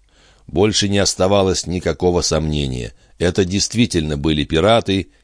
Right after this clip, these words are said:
и они жаждали напасть на нас. Вдруг планшир Филуки окутался дымом, и прежде чем унесённый ветром звук долетел до нас –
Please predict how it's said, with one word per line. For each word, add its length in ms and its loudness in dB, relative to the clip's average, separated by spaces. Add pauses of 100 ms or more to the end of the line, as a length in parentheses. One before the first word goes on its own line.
(100)
и 200 2
они 320 0
жаждали 560 0
напасть 560 -2
на 120 -6
нас. 380 -4 (720)
Вдруг 440 0
планшир 500 0
Филуки 480 0
окутался 600 0
дымом, 460 2 (340)
и 120 -2
прежде 460 2
чем 280 0
унесённый 640 0
ветром 460 0
звук 400 0
долетел 580 2
до 160 0
нас – 400 0